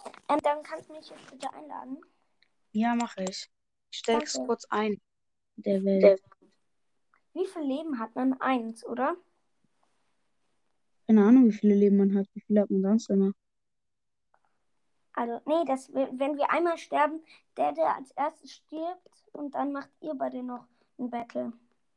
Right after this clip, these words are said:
Speaker 1: Also, we-, nee, also nicht ihr, aber wenn ich jetzt, ähm, sterben würde,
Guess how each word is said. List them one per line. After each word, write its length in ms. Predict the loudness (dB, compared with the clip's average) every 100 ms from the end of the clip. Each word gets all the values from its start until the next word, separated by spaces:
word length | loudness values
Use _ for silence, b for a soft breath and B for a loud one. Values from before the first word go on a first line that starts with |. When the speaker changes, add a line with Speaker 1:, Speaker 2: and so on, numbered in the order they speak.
| _ _ _ _ _ _ _ _ _ _ _ _ _ -10
Speaker 1:
Also, 260 | -4 -4 -2
we-, 220 | -4 -2 0
nee, 280 | 0 0 -2
also 180 | -8 -6
nicht 280 | -8 -10 -8
ihr, 120 | -4
aber 260 | 0 0 -2 b b 2
wenn 160 | 2 4
ich 140 | -4 2
jetzt, 320 | 0 0 -10
ähm, 340 | -4 -4 -6 -12
sterben 420 | -12 4 4 4 -2
würde, 160 | -4